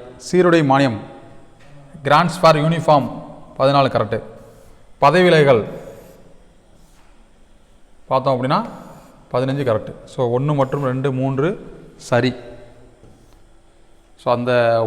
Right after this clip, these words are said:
ஒண்ணுலேருந்து அதெல்லாம் கேட்க மாட்டாங்க அந்த பி எஸ் ஓ அப்படின்னு நினச்சிடக்கூடாது. எதையுமே வந்து நம்ம வந்து கணிக்க முடியாது. கட்டளையிடப்படும் எந்த இடத்திலும் அவர்கள் பணிபுரியவும் வசிக்கவும் வேண்டும். காவல் நிலைய ஆணை விளக்குகின்ற விவரங்களில் தவறானது எது?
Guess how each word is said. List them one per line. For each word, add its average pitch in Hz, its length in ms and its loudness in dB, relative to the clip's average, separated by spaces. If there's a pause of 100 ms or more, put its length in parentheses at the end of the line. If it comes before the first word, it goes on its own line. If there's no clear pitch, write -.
ஒண்ணுலேருந்து 143 360 0
அதெல்லாம் 135 240 0
கேட்க 147 160 -2
மாட்டாங்க 135 300 0
அந்த 127 160 -4
பி 135 100 -2
எஸ் 135 160 -6
ஓ - 100 4
அப்படின்னு 131 240 -2
நினச்சிடக்கூடாது. 127 520 -2 (160)
எதையுமே 131 280 -2 (120)
வந்து 143 200 -4
நம்ம 135 240 0
வந்து 139 220 -2
கணிக்க 131 260 -2
முடியாது. 113 260 -2 (1300)
கட்டளையிடப்படும் 170 840 4
எந்த 156 200 0
இடத்திலும் 165 300 0
அவர்கள் 147 240 0
பணிபுரியவும் 156 560 0
வசிக்கவும் 147 480 -2
வேண்டும். 127 240 -2 (760)
காவல் 143 280 0
நிலைய 127 220 -2
ஆணை 131 140 0 (1000)
விளக்குகின்ற 147 520 -2
விவரங்களில் 139 380 -2
தவறானது 135 440 2
எது? 113 100 -4